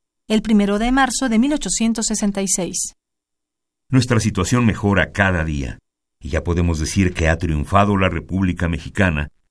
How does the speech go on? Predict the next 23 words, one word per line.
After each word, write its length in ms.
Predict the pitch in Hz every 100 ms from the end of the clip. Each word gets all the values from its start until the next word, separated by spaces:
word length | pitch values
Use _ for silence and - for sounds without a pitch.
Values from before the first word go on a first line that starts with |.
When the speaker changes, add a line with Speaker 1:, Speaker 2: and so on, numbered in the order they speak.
| _
Speaker 2:
porque 280 | 110 - 120
Luis 180 | 151 147
Napoleón, 680 | 135 101 95 98 82 76 76 _ _
que 100 | -
va 120 | 69
a 20 | 80
retirar 420 | 85 78 78 82
sus 200 | - -
tropas 320 | 85 78 69
de 60 | 67
México, 520 | 117 117 117 117 117 - _ _ _ _ -
no 120 | 131
ha 80 | 165
hecho 180 | 165 147
otra 260 | 147 127
cosa 320 | - 127 139
que 120 | 120 113
decir 340 | 104 113 110
que 140 | -
ha 80 | 113
fracasado 580 | 113 113 - 87 107 107
su 140 | -
proyecto, 640 | 90 98 107 135 - 73